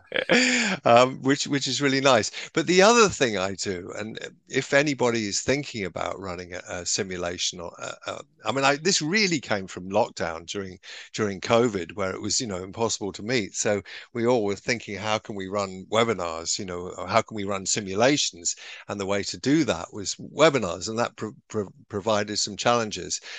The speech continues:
But once again, it was, you know, the way, as I've already described, with the way I run regular exercises, you put together blocks of information which you feed to the participants. But the difference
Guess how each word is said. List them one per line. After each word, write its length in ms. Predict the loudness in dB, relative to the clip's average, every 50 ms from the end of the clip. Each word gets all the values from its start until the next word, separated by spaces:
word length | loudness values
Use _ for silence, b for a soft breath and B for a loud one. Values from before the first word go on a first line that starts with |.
| B B
But 100 | B 4
once 280 | 6 6 6 6 6 4
again, 340 | 4 6 6 6 8 6 4
it 120 | 0 -2
was, 220 | -2 -4 -4 -2 -2
you 140 | -2 -2
know, 80 | -2 -2
the 140 | 0 0 2
way, 220 | 4 4 4 4
as 200 | 2 0 -4 -2
I've 200 | -2 -2 0 0
already 360 | 0 0 0 0 -2 -4 -8
described, 540 | -8 -2 2 2 4 6 6 4 4 4 2
with 100 | -4 -8
the 60 | -6
way 160 | -4 -2 -2 -2
I 160 | -2 -4 -4
run 220 | -4 -6 -6 -2
regular 420 | 2 2 2 2 2 -2 -4 -2 -4
exercises, 800 | -4 -4 -4 -4 -4 -4 -6 -8 -8 -10 -10 -10 -10 -8 -8 -8
you 80 | -10 -8
put 240 | -6 -6 -6 -6 -8
together 300 | -12 -10 -10 -8 -8 -8
blocks 360 | -6 -6 -6 -4 -4 -6 -6
of 80 | -6 -8
information 640 | -12 -12 -12 -10 -8 -6 -4 -4 -4 -4 -6 -8 -12 -18 B B B B B
which 200 | B -10 -8 -8
you 60 | -8 -6
feed 280 | -4 -4 -2 -2 -4
to 120 | -6 -8 -8
the 120 | -10 -10
participants. 720 | -6 -4 -4 -2 -2 0 0 0 0 -2 -6 -10 -8 -8
But 160 | -6 -6 -4
the 80 | -6 -4
difference 720 | 2 6 6 6 6 4 -6 -10 -8 -4 -2 -2 -2